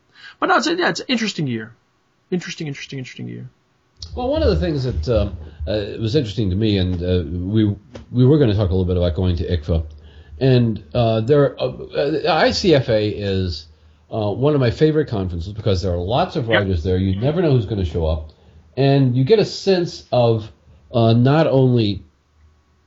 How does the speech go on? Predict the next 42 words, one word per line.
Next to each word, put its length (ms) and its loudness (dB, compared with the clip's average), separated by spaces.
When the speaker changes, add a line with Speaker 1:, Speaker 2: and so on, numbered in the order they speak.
Speaker 2:
you 80 0
know, 120 6
veterans 560 -2
who 240 -2
are 220 -4
regulars 520 -2
there, 200 -2
like 380 -4
Joe 160 -4
Haldeman 380 -2
and 120 -4
Peter 200 -2
Straub 420 -2
and 120 -2
Kathy 300 0
Goonan 300 2
and 120 0
so 160 -2
forth, 180 4
Speaker 1:
Mm. 80 -4
Speaker 2:
who 120 6
I 80 6
met 200 4
this 220 2
year, 280 6
which 400 -2
made 360 4
me 140 6
really 640 0
feel 520 2
old 420 6
and 260 -2
not 200 0
old 220 2
at 100 -2
the 80 -10
same 280 0
time, 380 -2
Speaker 1:
Yeah. 200 -2
Speaker 2:
uh, 340 0
Speaker 1:
Yeah. 40 -12
Speaker 2:
was, 280 0